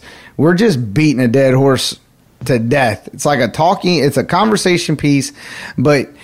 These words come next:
we, we talk about it and we just beat it to death. I don't, but thi-, but this week somebody who really is somebody, how about that? So you say somebody, this person really is somebody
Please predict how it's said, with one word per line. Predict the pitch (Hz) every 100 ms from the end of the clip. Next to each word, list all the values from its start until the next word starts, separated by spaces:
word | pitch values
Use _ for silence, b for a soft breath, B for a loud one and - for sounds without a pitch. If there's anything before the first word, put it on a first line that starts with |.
| B
we, | - 143 -
we | 135
talk | 123 170 185 160
about | 139 139
it |
and | 127
we | 139
just | 139 135 110 113
beat | 156 190
it | 190 -
to | 151
death. | 127 101 - -
I | 120
don't, | 151 190 175 104 B B B B B B
but | 151 135 180 180 151
thi-, | 214 208 131 B B B B B
but | 170 170
this | 190 254 -
week | 233 233 165
somebody | - 196 226 180 170 160 170 156 B B B
who | 180 190
really | 214 285 277 240
is | 254 185
somebody, | - 226 165 120 95 113
how | 147
about | 160 151
that? | 143 117 -
So | 127
you | 123
say | - 190 220
somebody, | - 202 180 127 107 104 139 B B B B B - -
this | - - 202 220
person | - 208 175 - 196 220 202 b b b b -
really | 165 220 320 320 294 277
is | 285 214
somebody | 269 269 214 127 - -